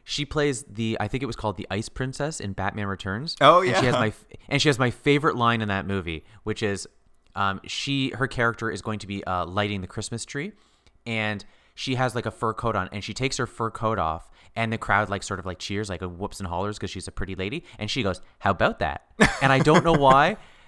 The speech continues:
Speaker 1: That made me laugh in nineteen ninety-two, and it's made me laugh every single time I've seen that movie.
Speaker 2: <laughs>
Speaker 1: How about that? <laughs> Anyways, that's what she's from. <laughs>
Speaker 2: Well, how about that Subliminator, Jordan? What do you think of that?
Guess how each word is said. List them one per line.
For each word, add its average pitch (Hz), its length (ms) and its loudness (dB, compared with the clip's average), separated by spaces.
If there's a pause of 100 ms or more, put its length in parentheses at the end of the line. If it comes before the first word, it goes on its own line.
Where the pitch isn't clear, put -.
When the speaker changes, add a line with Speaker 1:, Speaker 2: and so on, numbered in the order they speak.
Speaker 1:
That 131 200 4
made 131 160 4
me 127 100 2
laugh 123 300 4
in 127 80 0
nineteen 123 260 0
ninety-two, 117 480 0
and 113 140 0
it's 110 120 -6
made 113 120 -2
me 110 100 -2
laugh 98 240 0
every 98 240 0
single 101 320 -4
time 92 180 0
I've 90 120 -4
seen 90 140 -6
that 85 120 -4
movie. 80 260 -6 (480)
Speaker 2:
<laughs> - 440 2
Speaker 1:
How 143 140 4
about 123 260 0
that? 82 320 -2 (160)
<laughs> 160 160 4
Anyways, 120 480 6
that's 151 180 4
what 202 80 0
she's 226 160 -2
from. 104 360 4
<laughs> - 40 2 (680)
Speaker 2:
Well, 135 100 8
how 143 100 8
about 143 200 8
that 143 140 4
Subliminator, 120 560 2
Jordan? 113 340 0
What 123 80 0
do 117 60 -8
you 113 60 -10
think 113 120 -4
of 110 80 -2
that? 123 280 2